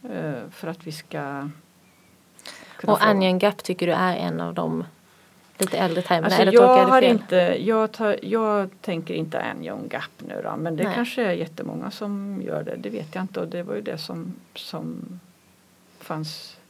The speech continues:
Speaker 1: eller som vi pratade om även när jag gick utbildningen, men
Speaker 2: Mm.
Speaker 1: jag har liksom gått över och tänka så här.
Speaker 2: Ja.
Speaker 1: Men det finns ju ingen analys s-, som säger vad är strong ion gap för någonting, eller
Speaker 2: Mm.
Speaker 1: så, utan då får man ju, eh,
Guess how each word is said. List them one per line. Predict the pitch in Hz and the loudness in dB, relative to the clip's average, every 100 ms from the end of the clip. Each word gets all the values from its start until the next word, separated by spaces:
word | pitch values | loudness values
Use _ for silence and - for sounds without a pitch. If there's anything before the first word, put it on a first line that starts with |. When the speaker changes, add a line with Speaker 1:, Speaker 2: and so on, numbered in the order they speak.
| _ _ | _ _
Speaker 1:
eller | 170 185 | -14 -14
som | - 175 | -12 -10
vi | 120 185 190 _ _ - | -8 -10 -12 _ _ -8
pratade | 175 160 165 | -8 -6 -4
om | 160 156 | -2 -2
även | 151 147 147 | -2 -4 -6
när | 147 | -6
jag | 196 | -8
gick | 208 | -8
utbildningen, | 196 185 165 156 160 | -10 -10 -8 -6 -4
men | 240 | -2
Speaker 2:
Mm. | 226 | 0
Speaker 1:
jag | 208 | 0
har | 202 190 | -2 -4
liksom | 151 175 | -8 -10
gått | 160 156 | -10 -10
över | - - | -10 -12
och | - | -12
tänka | 156 156 156 | -10 -8 -10
så | - 175 | -12 -12
här. | - - - - - | -10 -10 -12 -18 -10
Speaker 2:
Ja. | 220 | -6
Speaker 1:
Men | 196 | 0
det | 196 | 0
finns | 208 196 | 0 -2
ju | 214 | -2
ingen | 175 | -2
analys | 165 170 156 151 156 - | -2 -2 -4 -6 -10 -12
s-, | - - | -14 -14
som | - - 156 | -12 -8 -8
säger | 156 143 143 | -6 -6 -6
vad | - 151 143 | -4 -4 -4
är | - 160 156 - - - | -4 -6 -8 -20 -20 -14
strong | - - 196 240 - | -12 0 4 4 2
ion | 107 139 | -4 -6
gap | - - | -6 -8
för | - - | -12 -10
någonting, | - - - - 190 | -10 -12 -10 -8 -8
eller | - - | -8 -4
Speaker 2:
Mm. | 214 170 160 - - - _ _ - | -4 -4 -10 -20 -20 -20 _ _ -20
Speaker 1:
så, | - - | -12 -10
utan | - - | -10 -8
då | 151 | -8
får | 156 196 | -6 -4
man | 185 180 | -2 -2
ju, | 175 170 | -4 -4
eh, | 165 | -6